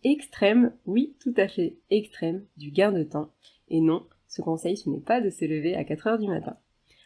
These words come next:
Alors on va commencer avec les conseils que je vais qualifier de niveau standard. Et dans ces conseils-là, j'aimerais tout simplement te dire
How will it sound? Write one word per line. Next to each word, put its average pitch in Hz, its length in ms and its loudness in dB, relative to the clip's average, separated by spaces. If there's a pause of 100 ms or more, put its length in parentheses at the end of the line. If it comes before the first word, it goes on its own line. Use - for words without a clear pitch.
Alors - 120 -8
on 135 40 -8
va 143 80 -4
commencer 147 400 -2
avec 180 220 2
les 156 100 -2
conseils 190 400 -4
que 196 100 0
je 147 80 -6
vais 151 100 -2
qualifier 156 400 -2
de 175 100 0
niveau 143 340 -2
standard. - 580 -6 (260)
Et - 60 -4
dans 170 120 -2
ces - 160 -10
conseils-là, 160 560 -6
j'aimerais 143 360 -6
tout - 100 -20
simplement 165 480 -4
te 185 140 -10
dire 151 300 -8